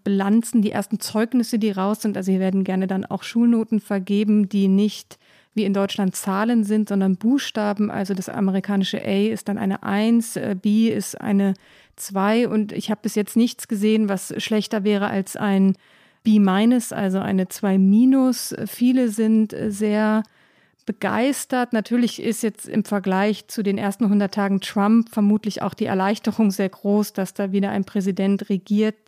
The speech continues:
der einfach ein Präsident im sehr klassischen Sinne ist. Aber ich habe auch Schwierigkeiten, wirklich große Fehler zu entdecken. Ich finde das auch alles relativ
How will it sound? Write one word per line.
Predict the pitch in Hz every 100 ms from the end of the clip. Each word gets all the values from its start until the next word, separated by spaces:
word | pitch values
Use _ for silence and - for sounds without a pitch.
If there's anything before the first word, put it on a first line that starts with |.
| -
der | 190 -
einfach | 196 190 - 196 -
ein | - 190
Präsident | - 196 196 180 196 208
im | 214 190
sehr | 190
klassischen | 180 - 196 226 185 196
Sinne | 180 208 269
ist. | - 269 262 - _ - - - _ -
Aber | 196 220 226 247 247 247 -
ich | 233 -
habe | 254 -
auch | 254 269 -
Schwierigkeiten, | - 262 269 - 240 240 233
wirklich | 233 233 -
große | - 233 262 240
Fehler | - 262 302 285
zu | -
entdecken. | 262 262 277 269
Ich | 233 -
finde | 254 254
das | 247
auch | - 254 -
alles | 247 254 233
relativ | 220 247 247 - 240 240 -